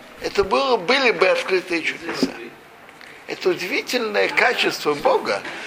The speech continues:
как Он ведёт себя с человеком. По тому пути, что человек идёт, Бог ведёт его. Если бы евреи пошли полностью, полагались бы на руководство Бога,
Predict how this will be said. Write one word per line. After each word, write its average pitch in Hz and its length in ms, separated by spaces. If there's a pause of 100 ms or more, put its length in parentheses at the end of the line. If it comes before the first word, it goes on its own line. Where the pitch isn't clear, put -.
(160)
как - 240
Он 254 180
ведёт 226 420
себя 190 360
с - 40
человеком. 131 680 (480)
По 170 120
тому 214 340
пути, 196 360
что 160 220
человек 180 440
идёт, 233 360 (720)
Бог 214 220
ведёт 147 400
его. - 160 (680)
Если 370 320
бы 220 120
евреи 202 400
пошли 156 400
полностью, 170 600
полагались 165 640
бы 143 120
на 139 120
руководство 160 600
Бога, - 380